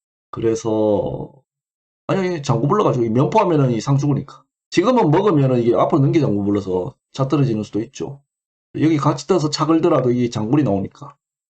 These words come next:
이 장군 불러가지고 여기 병을 먹는 것도 봤는데 이제 이렇게 장군이 나오니까 안 되고, 면포라면 여기 졸 친다는 얘기시고. 나는 면포를 합시다. 졸 주죠. 여기 졸까지 주고.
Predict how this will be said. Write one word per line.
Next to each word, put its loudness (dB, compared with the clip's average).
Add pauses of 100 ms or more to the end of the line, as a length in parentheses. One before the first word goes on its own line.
(140)
이 -8
장군 -2
불러가지고 2
여기 0
병을 2
먹는 2
것도 0
봤는데 0
이제 -2
이렇게 -2
장군이 0
나오니까 -6 (480)
안 -4
되고, -6 (380)
면포라면 2
여기 2
졸 0
친다는 0
얘기시고. -8 (840)
나는 0
면포를 2
합시다. -2
졸 2
주죠. -4 (1040)
여기 0
졸까지 0
주고. -2